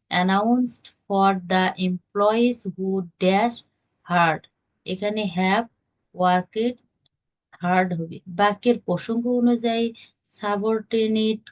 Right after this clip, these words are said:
ক্লজ এর ভার্ব এর টেন্স মেইন ক্লজ এর ভার্ব এর টেন্স কে অনুসরণ করে, তাই এখানে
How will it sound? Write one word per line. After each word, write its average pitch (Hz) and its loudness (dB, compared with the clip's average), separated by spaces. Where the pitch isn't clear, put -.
ক্লজ 190 0
এর 202 0
ভার্ব 190 -2
এর 190 0
টেন্স 220 -2
মেইন 226 0
ক্লজ 196 -2
এর 190 0
ভার্ব 175 -2
এর 190 2
টেন্স 196 0
কে 196 -2
অনুসরণ 190 -2
করে, 165 2
তাই 202 0
এখানে 202 -2